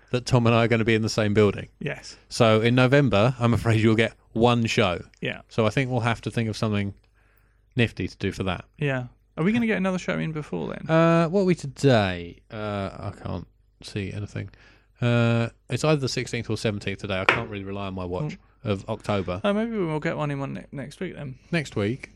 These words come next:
Speaker 1: and possibly the week after.
Speaker 2: Uh, maybe. I was thinking the next time we would record would be then, but no.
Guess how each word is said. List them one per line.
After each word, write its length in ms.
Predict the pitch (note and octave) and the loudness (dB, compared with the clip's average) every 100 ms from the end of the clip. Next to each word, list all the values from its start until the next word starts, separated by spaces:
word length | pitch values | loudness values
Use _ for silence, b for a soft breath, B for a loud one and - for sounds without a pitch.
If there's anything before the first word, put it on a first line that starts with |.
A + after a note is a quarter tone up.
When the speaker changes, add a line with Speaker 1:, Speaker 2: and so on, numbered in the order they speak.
| - | -4
Speaker 1:
and 120 | C#3+ | 0
possibly 280 | F3 - D#3+ | 2 0 0
the 60 | |
week 220 | D#3 D#3+ | 0 0
after. 380 | F#3+ G3 - - - _ _ _ _ | -2 -2 -6 -16 -18 _ _ _ _
Speaker 2:
Uh, 120 | F#3+ | -4
maybe. 260 | G3+ A3+ F#3 | -2 -4 -4
I 120 | G3+ | -2
was 120 | A#3+ | -4
thinking 300 | G3 D3 D3+ | -4 -6 -4
the 80 | C#3+ | -4
next 240 | C#3 C3+ - | -4 -6 -8
time 160 | C#3 | -6
we 80 | C3 B2+ | -6 -6
would 180 | B2 | -6
record 340 | B2 - F3+ D#3 | -8 -8 -8 -8
would 120 | B2+ | -12
be 100 | A#2+ | -14
then, 220 | B2+ C3 - _ | -12 -14 -16 _
but 160 | C#3 | -10
no. 200 | D3+ F3+ | -6 -6